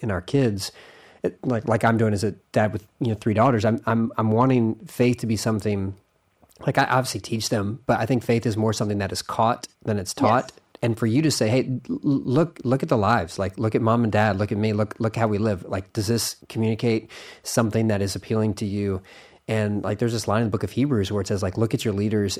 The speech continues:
Speaker 1: consider the outcome of their faith." And so,
Speaker 2: Mm.
Speaker 1: like, you're, you're doing that. Like, "Hey, hey, hey, kids, look at the outcome of the faith. Look how it's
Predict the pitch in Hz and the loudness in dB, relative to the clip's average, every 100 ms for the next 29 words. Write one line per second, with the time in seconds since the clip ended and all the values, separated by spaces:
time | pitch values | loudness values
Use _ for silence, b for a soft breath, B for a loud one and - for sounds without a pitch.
0 | - 113 101 120 127 113 110 95 113 - | -8 -8 -4 0 0 0 0 2 0 0
1 | 117 104 92 - 110 85 92 - _ - | -2 -2 -4 -2 -2 -2 -8 -18 _ -2
2 | 117 160 160 143 127 131 135 127 117 123 | 0 4 4 4 2 0 -2 -2 0 2
3 | 196 120 - 95 113 110 107 - 123 - | 2 2 -2 -4 -2 -2 -2 -6 -6 0
4 | 156 - 123 143 151 135 113 123 - 117 | 0 0 -2 -2 0 0 0 -2 0 -2
5 | 117 104 101 - - 104 107 120 110 | 0 -2 -2 -4 -4 -4 -2 -2 -2